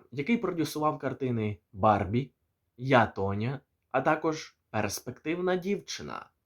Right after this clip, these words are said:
А однією з виконавчих продюсерок стала Марго Робі, яка зіграла в двох раніше згаданих стрічках, а на третій вона була продюсеркою. Сам проєкт було розпочато в дві тисячі двадцятому році, коли Варден написав сценарій.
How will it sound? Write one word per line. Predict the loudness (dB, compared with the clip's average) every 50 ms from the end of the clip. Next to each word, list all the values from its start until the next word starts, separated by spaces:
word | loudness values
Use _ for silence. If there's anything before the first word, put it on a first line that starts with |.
| _ 0
А | 4 6
однією | 6 4 4 2 4 4 6 6 4 2
з | 2
виконавчих | 0 0 0 0 2 2 2 0 0 -4 -10 -12
продюсерок | -8 -8 -6 -4 0 0 0 0 0 -2 -2 -2 -4 -8
стала | -8 -4 -4 -2 -2 -2 0
Марго | 0 0 0 0 0 0 0 0
Робі, | 0 -2 -2 -4 -6 -10 -12 -12 -14 -16 -10
яка | -4 -2 0 2 2 2 2
зіграла | 2 0 0 2 0 0 2 2 2 2
в | 0 -2 -4
двох | 0 4 4 4 4 4
раніше | 0 -2 0 0 -2 -2 -4 -6 -8
згаданих | -4 -2 0 0 0 0 -2 -2 -4 -4
стрічках, | -4 -2 -2 -2 -4 -6 -4 -4 -4 -4 -4 -8 _ _ _ _ _
а | 4 6 6 6
на | 6 4 2
третій | 0 -2 0 0 0 0 0 -2 -2
вона | -2 0 0 0
була | 0 0 0 0 0
продюсеркою. | 0 -2 0 2 2 2 2 0 -2 -4 -4 -4 -4 -8 -10 -10 -12 -12 -12 -12 -14 -16 -20 _ _ _ _ _ _ _
Сам | -2 0 2 2 2
проєкт | 0 0 0 0 0 -2 -4
було | -4 -2 0 0 2 2
розпочато | 2 0 -2 -4 -10 -8 -4 -2 -2 -2 0 -2 -4
в | -4 -4
дві | -4 -2 -2 0
тисячі | 0 0 -4 -4 -4 -6 -6 -4
двадцятому | -2 0 0 0 0 -2 -4 -4 -4 -4 -4 -4
році, | -4 -6 -6 -8 -10 -14 -10
коли | -6 -4 -2 0 0 -2
Варден | -2 -2 0 2 2 2 0 -2 -4 -4
написав | -4 -8 -8 -10 -10 -6 -4 -4 -4 -4
сценарій. | -8 -8 -6 -4 -4 -4 -4 -6 -6 -8 -12